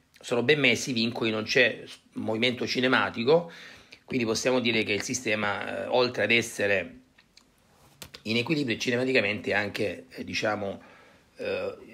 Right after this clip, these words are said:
meglio, potremmo dire che il corpo è in equilibrio e inquiete, sono soddisfatte le due condizioni, no? Non ci sono movimenti cinematici. Qui stiamo,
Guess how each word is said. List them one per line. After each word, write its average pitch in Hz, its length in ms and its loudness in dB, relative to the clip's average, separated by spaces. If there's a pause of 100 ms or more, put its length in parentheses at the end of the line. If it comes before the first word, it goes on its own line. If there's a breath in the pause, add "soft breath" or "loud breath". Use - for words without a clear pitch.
(200)
meglio, 107 400 2
potremmo 110 280 2
dire 123 160 4
che 104 60 2
il 107 80 -2
corpo 117 380 2
è 107 280 4
in 120 140 0
equilibrio 185 680 4
e 131 140 2
inquiete, 95 800 -4
sono 120 240 0
soddisfatte 123 720 -2
le 107 240 0
due 156 280 2
condizioni, 92 800 -6
no? 147 280 -2 (960 loud breath)
Non 104 460 -4
ci 165 140 -2
sono 123 180 2
movimenti 110 380 0
cinematici. 90 680 -6
Qui - 360 4
stiamo, 123 580 0